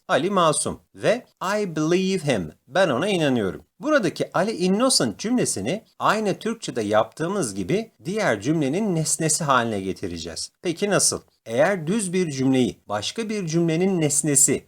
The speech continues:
öznesi veya yüklemi haline getirmek istiyorsak başına that ifadesini ekleriz. Cümlemizde "I believe that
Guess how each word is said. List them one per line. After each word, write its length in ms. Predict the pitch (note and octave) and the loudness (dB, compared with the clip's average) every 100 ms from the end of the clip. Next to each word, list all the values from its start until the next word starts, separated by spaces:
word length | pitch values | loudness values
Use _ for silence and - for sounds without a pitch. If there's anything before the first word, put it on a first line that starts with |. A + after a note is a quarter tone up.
| - | -8
öznesi 720 | A#2 G#2+ B2 A#2+ - A#3+ B3 _ | -6 -2 0 2 2 -2 -6 _
veya 380 | F#2 C3 F#3+ D3 | -4 0 2 2
yüklemi 520 | F#2+ A#2 B2 D3 F3+ | 0 -4 -4 -4 -2
haline 440 | G#3+ F3+ C3+ G2+ F#2+ | 0 2 2 0 0
getirmek 560 | C3+ F#3+ F3+ B2+ F#2+ - | 0 2 0 -2 -2 -2
istiyorsak 760 | F#3 - B3+ F3+ - G3+ G#3+ _ - | -2 0 0 0 4 2 2 _ -6
başına 540 | D#3 F#3 F3+ G#3 A3+ _ A2 A#2 | -4 0 0 0 -2 _ -20 -2
that 340 | E3+ G3+ G3+ - | 0 2 0 -4
ifadesini 640 | D3+ - B2 A2 G2 E3 | -4 2 2 4 0 0
ekleriz. 640 | F#3+ C#3+ A2 G2+ - - - _ | 0 -2 -4 -6 -4 -4 -6 _
Cümlemizde 720 | G#2 B2+ C#3 F#3 G#3 B2+ E3+ - - A2 | -6 -2 0 0 -2 -2 -4 -6 -10 -6
"I 140 | A2+ G#2 | -6 -4
believe 380 | A2+ E3 A3+ E3+ | 2 2 2 2
that 320 | C3+ E3 - | 2 2 -8